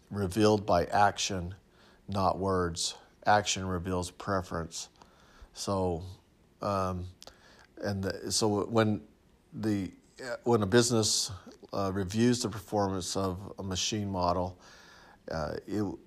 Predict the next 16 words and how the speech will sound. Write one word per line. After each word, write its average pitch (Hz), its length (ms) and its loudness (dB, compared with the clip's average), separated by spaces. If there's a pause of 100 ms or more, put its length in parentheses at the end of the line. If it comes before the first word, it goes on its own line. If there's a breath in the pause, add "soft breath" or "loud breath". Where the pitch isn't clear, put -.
its 104 220 -2
preferences, 104 720 2
its, - 440 0 (100)
its 92 200 -2
experience 95 800 0
are 90 160 2
all 92 160 6
reflected 95 680 0
in 92 360 -2 (480 loud breath)
the, 87 500 -2 (340 loud breath)
um, 80 540 -4 (500)
actions 98 600 0
that 92 200 -2
the 87 480 -2
machine 92 360 -4
learning 90 400 -4